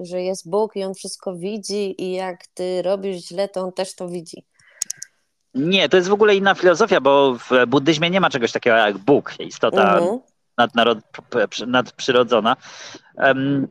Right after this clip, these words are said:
Speaker 2: jest, e, cała praktyka op-, e, o-, cała praktyka jest skupiona na tym, żeby stać się lepszym człowiekiem. Może nie tyle lepszym, co bardziej d-,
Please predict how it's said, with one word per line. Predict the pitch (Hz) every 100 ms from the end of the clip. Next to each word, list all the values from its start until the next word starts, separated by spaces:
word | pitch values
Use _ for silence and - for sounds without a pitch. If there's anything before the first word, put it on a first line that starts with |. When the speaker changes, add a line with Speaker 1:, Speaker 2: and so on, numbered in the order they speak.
| _ _ _
Speaker 2:
jest, | - 139 160 165 - - 185
e, | 165
cała | 156 202
praktyka | 202 185 196 190 170
op-, | 143 - -
e, | 147 151 -
o-, | - _ _ - _ 151 143 - - _ _ _ _ - _
cała | - 214 208
praktyka | 190 - 208
jest | 185 -
skupiona | 185 170 180 165
na | 160
tym, | 226 190
żeby | 175 170
stać | 175 165
się | 175
lepszym | 160 - 170
człowiekiem. | - 170 120 139 175
Może | 240
nie | 254
tyle | 233 214
lepszym, | 170 123 - 143
co | - 131
bardziej | 131 135
d-, | 139